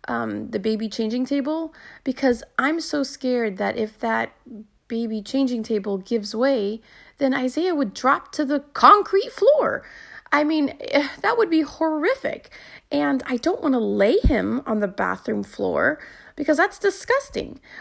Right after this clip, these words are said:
But what do you do when you have a child who, you know, can't use the restroom and needs to be changed via diaper, but there's not something long enough to change your child on,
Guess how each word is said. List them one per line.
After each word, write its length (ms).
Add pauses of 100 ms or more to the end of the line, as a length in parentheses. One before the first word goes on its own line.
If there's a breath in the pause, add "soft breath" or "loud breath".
But 100
what 160
do 80
you 140
do 260
when 100
you 80
have 120
a 40
child 640 (440 loud breath)
who, 480 (420)
you 100
know, 520
can't 280
use 200
the 80
restroom 640
and 200
needs 320
to 180
be 400 (520 loud breath)
changed 480
via 320
diaper, 680 (400 loud breath)
but 200
there's 420 (260)
not 680 (400 soft breath)
something 460
long 420
enough 420 (280)
to 160
change 400
your 80
child 420
on, 380